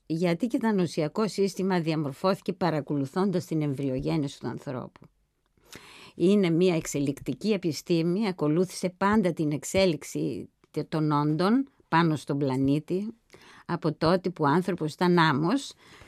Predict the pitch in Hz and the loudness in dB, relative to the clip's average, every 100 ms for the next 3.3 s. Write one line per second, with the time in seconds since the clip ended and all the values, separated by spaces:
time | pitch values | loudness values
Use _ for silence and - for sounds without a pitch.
0 | - - 175 175 - - 208 165 - - | -14 -6 -6 -6 -10 -4 -2 -2 2 4
1 | 196 160 214 220 247 190 175 185 190 175 | 6 8 10 12 10 8 6 4 4 2
2 | 160 156 156 165 311 403 - - - 202 | 2 4 2 0 -2 -2 -10 -20 -8 0
3 | 359 - | 0 0